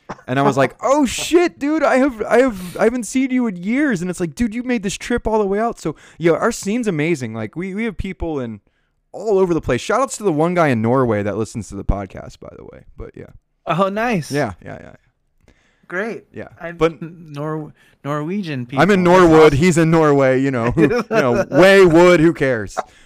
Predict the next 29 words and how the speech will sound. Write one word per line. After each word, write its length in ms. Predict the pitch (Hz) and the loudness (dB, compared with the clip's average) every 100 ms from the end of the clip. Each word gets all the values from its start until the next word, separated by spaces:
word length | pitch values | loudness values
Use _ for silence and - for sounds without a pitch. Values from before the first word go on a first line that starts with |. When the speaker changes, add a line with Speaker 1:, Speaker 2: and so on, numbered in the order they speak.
| _ - | _ 0
Speaker 1:
But, 200 | 127 131 | 2 4
um, 320 | 127 113 104 _ _ _ - | 2 -2 -8 _ _ _ -4
no, 200 | 160 226 | 2 4
man, 200 | 214 214 | 4 0
it's 120 | 220 | -2
just 180 | 294 - | -4 -2
really 200 | 254 226 | 0 0
cool. 220 | - 247 | 0 0
Like, 180 | 190 - | 0 0
like, 180 | 170 165 | -6 -4
little 240 | 185 302 | -4 -4
things 320 | 220 247 277 240 | -4 -4 -4 -4
like 200 | 262 - | -4 -6
that. 320 | 240 320 - | -8 -8 -8
Like, 260 | 180 - _ _ - | -8 -10 _ _ -10
like, 240 | 160 139 | -10 -8
like, 240 | 147 143 123 | -8 -8 -8
really 340 | 202 254 190 | -6 -4 -4
are 100 | 165 | -4
like, 180 | 143 127 175 | -6 -6 -6
"Oh 140 | 214 | -6
shit!" 480 | - - - 269 - | -8 -12 -10 -10 -10
Like, 300 | 127 110 _ _ _ - | -14 -14 _ _ _ -14
you 120 | 311 | -8
know, 180 | 294 226 | -6 -4
like, 360 | 202 143 _ _ _ _ _ _ | -4 -8 _ _ _ _ _ _
this 380 | - 156 247 - | -16 -8 -8 -6
shit's 260 | - 381 - | -4 -4 -4
like, 240 | 339 202 | -8 -8